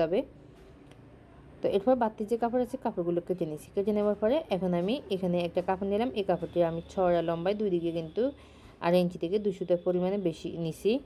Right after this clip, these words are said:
তো এরপর এই যে পাইপিংটাকে এইভাবে করে কাপড়ের উপরে রেখে তারপর এখানে কিন্তু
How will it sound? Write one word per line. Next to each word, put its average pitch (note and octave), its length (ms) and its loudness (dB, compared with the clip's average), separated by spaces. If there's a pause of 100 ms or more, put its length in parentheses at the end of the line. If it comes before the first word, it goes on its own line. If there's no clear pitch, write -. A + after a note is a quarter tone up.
(260)
তো - 60 -2 (140)
এরপর B3 260 2 (120)
এই F#3 100 4
যে F3 120 2
পাইপিংটাকে F#3 640 0 (120)
এইভাবে F3 300 4
করে E3+ 200 0
কাপড়ের G#3 280 -2
উপরে F3+ 260 2
রেখে D#3 180 -4 (100)
তারপর F#3 300 2 (160)
এখানে F3+ 280 -2
কিন্তু E3+ 160 -2